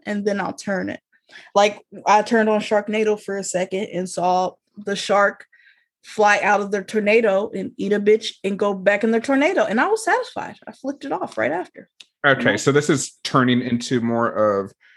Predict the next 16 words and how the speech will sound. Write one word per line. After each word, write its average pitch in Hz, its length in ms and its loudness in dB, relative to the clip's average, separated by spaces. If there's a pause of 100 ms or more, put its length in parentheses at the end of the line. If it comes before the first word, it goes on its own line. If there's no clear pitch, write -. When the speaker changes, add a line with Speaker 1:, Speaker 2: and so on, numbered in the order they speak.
(160)
Speaker 2:
crappy 135 420 2
movies, 127 420 0
but - 200 -4 (380)
Alien 196 300 4
does 151 120 0
not 135 160 2
have 120 280 2 (500)
bad 113 180 4
acting, 104 400 -2
but 107 140 -8
there's 160 220 2
something 143 480 2
about 110 420 0
the 113 80 0
bad 110 340 4
acting 104 440 -2